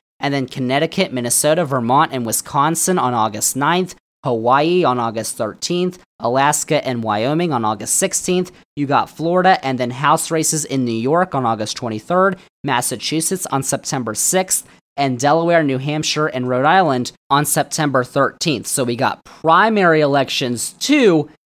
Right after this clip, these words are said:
even before the general election in November. So basically, to wrap up my tirade, the Supreme Court is bad. Which you know already. I mean, I would wager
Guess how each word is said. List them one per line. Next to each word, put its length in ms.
even 520
before 880
the 120
general 640
election 640
in 200
November. 560
So 540
basically, 800
to 100
wrap 320
up 240
my 460
tirade, 600
the 120
Supreme 440
Court 380
is 460
bad. 320
Which 320
you 260
know 300
already. 540
I 100
mean, 180
I 240
would 240
wager 400